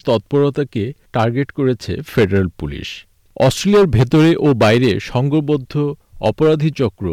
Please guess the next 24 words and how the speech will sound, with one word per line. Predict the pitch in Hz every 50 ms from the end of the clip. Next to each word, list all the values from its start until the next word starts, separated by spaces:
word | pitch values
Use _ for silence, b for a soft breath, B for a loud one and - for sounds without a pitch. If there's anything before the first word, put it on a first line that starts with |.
| 90 139 170 _ _ -
ইতালীয় | 165 139 - - 151 147 151 151 151 151 151 156 170 - _ _ _ -
মাফিয়াদের | - 104 107 107 - - 151 147 143 151 147 123 104
দমনে | 113 101 113 131 143 139 104 76 76 -
তৎপর | - 120 - _ - - 156
হচ্ছে | 131 120 117 - - - - 101 107 156 - _
অস্ট্রেলিয়ান | - 110 113 - - - 135 127 123 120 120 127 147 _ _
ফেডারেল | - - 113 92 92 87 87 87 85 -
পুলিশ। | - 90 78 73 - - - - - _ _ _ _ _ _ -
কর্তৃপক্ষ | 147 - - - 156 - 165 - - 175
বলছে, | 151 156 170 165 - - 135 107 101 156 - _ _ _ -
অস্ট্রেলিয়ার | 131 139 - - - 180 180 185 185 - -
অর্থনীতি | 123 139 143 - - 170 170 170 160 - 165
থেকে | 147 - 165 143 - 160 160 -
এসব | - 135 - - 165 160 170 -
অপরাধী | - 120 135 - - 175 175 175 147 135 127
চক্র | - 117 90 - - 95 98 123 151 _
প্রতি | - 151 139 - 170 160
বছর | 139 123 104 - - 127 143 165 160 139
বিলিয়ন | 117 127 127 127 135 147 151 160 143
বিলিয়ন | 113 98 92 90 90 95
ডলার | 95 92 90 90 90 87 - - _ _
পাচার | - 104 101 - 120 107 101
করে | 95 - 101 82 80
থাকে। | - - 85 76 - 73 71